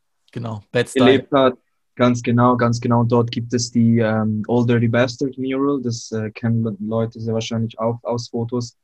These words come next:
Speaker 2: Und auch in der Nähe, es ist wirklich, äh,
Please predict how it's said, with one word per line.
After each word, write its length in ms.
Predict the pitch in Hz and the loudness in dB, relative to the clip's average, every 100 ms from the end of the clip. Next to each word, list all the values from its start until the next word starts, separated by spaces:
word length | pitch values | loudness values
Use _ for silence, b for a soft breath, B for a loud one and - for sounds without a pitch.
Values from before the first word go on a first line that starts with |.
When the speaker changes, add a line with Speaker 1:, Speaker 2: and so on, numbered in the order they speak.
| _ _ _ _ _ | _ _ _ _ _
Speaker 2:
Und 580 | 123 123 123 120 117 117 | 2 4 4 4 2 4
auch 300 | 123 123 120 | 4 4 0
in 160 | 127 | 0
der 100 | 117 | 2
Nähe, 300 | 123 127 127 | 2 2 0
es 140 | 120 120 | -2 -4
ist 160 | - | -6
wirklich, 420 | 123 120 117 - | -6 -2 -4 -4
äh, 460 | 113 110 107 107 | -2 -2 -2 -4